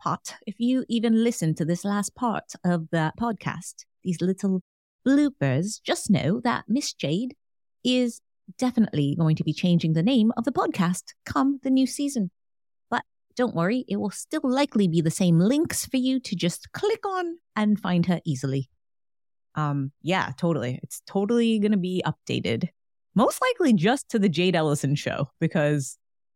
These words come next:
for Google Analytics and S E O reasons, which I'll share in future episodes, it'll just be easier to find the podcast. <laughs> 'Cause everybody's like, "Is that a rideshare podcast?" I'm like,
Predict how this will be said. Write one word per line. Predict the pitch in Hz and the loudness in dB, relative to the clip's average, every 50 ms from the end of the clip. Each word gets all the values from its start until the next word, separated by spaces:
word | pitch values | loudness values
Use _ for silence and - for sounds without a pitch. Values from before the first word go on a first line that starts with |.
| _ _ _ _ _ _ _ _ _ _ | _ _ _ _ _ _ _ _ _ _
for | - 175 165 160 156 | -2 -2 0 0 -2
Google | 143 131 - 240 285 262 269 269 254 - - | -2 0 2 4 4 4 4 4 2 2 2
Analytics | 226 220 214 196 185 185 190 180 190 196 - - - - | 2 4 4 4 4 4 4 2 2 0 -2 -6 -6 -2
and | - 175 160 160 - - | 0 2 2 2 2 2
S | 185 202 - - | 0 0 0 2
E | 190 175 156 | 2 4 4
O | 156 160 | 4 2
reasons, | 151 143 151 160 160 139 135 151 147 151 147 139 - - - _ _ _ _ _ _ _ - | 2 2 2 2 2 2 2 0 0 0 -2 -4 -6 -8 -16 _ _ _ _ _ _ _ -8
which | - 156 - | -6 -2 0
I'll | 151 151 151 | 0 0 0
share | - - 147 151 151 | 0 0 0 2 2
in | 160 160 | 2 2
future | - 175 175 - - - | 2 0 0 0 -2 -6
episodes, | 160 - - - - 160 147 151 151 147 143 - - - _ _ _ _ _ _ _ | -6 -8 -8 -4 -2 0 0 0 -2 -4 -6 -10 -14 -16 _ _ _ _ _ _ _
it'll | - 180 185 185 | -4 -2 -2 0
just | 185 202 196 | 0 0 -2
be | - 175 | 0 -2
easier | 202 202 - 196 196 | -2 0 0 0 0
to | 202 214 | 0 0
find | - 202 233 208 - - - _ _ _ _ - | 0 0 0 0 -4 -6 -10 _ _ _ _ -8
the | 160 - | -6 -2
podcast. | - 196 214 247 - 165 - 160 - - - | 0 0 0 0 -2 -2 -2 -4 -4 -6 -6
<laughs> | 294 - - _ _ _ _ - 381 - _ - 440 - _ _ - | -6 -6 -6 _ _ _ _ -18 -18 -14 _ -10 -10 -10 _ _ 0
'Cause | 269 277 262 220 | 0 0 2 2
everybody's | 233 220 233 233 226 226 214 - | 0 0 0 0 0 0 0 0
like, | 202 208 - | 0 -2 0
"Is | 202 202 | -2 -2
that | - 220 - | -2 0 0
a | - | 0
rideshare | 180 139 147 180 214 220 - - 175 392 415 427 - _ _ _ _ _ _ _ _ _ _ _ _ - | 0 2 2 0 0 0 -2 -2 -4 -4 -4 -6 -10 _ _ _ _ _ _ _ _ _ _ _ _ -8
podcast?" | 359 - - - - 440 453 - - | -6 -6 -6 -6 -8 -8 -8 -8 -4
I'm | - - 247 | -2 0 0
like, | 254 | 0